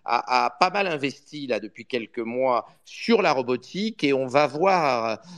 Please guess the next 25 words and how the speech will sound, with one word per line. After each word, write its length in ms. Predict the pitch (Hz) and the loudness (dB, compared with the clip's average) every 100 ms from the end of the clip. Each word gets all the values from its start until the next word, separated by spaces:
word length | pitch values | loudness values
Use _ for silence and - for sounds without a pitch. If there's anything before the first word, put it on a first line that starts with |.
| 151 - | -12 -2
euh, 260 | 113 117 | -2 0
l'arrivée 580 | 135 139 143 127 190 196 | 0 0 -2 -2 0 0
de 140 | 135 | -2
robots 540 | 123 98 147 139 156 214 | -6 -2 -2 -2 -2 -2
dotés 340 | 147 147 - | -2 -4 -4
d'intelligence 600 | 156 139 143 131 139 135 | -4 -4 -6 -12 -12 -8
artificielle. 680 | 131 - 127 127 143 135 117 - - - _ | -10 -10 -20 -12 2 2 2 -4 -20 -20 _
Donc 140 | 151 | -2
je 80 | 147 | 0
ne 60 | 165 | -6
suis 180 | - 175 | -6 -2
pas 180 | - | 0
certain 560 | 220 170 151 - 214 233 | 2 0 -2 0 0 0
que 160 | 226 151 | -2 -2
laveur 400 | 151 175 185 170 | -2 0 -2 -2
de 120 | 160 | -4
carreaux 500 | 165 156 151 165 139 | 0 0 0 -2 -2
et 60 | |
éplucheur 460 | 131 - 170 - 160 | -4 -8 -14 -8 -4
de 80 | 135 | -4
légumes 480 | 131 127 156 202 196 - _ | -4 -8 -10 -6 -6 -6 _
soit 360 | - - 147 139 | -18 -2 -2 0
un 60 | |
métier 340 | 139 165 - 156 | -4 -6 -4 -2
d'avenir 640 | 139 120 139 160 185 190 | -2 -4 -8 -6 -4 -6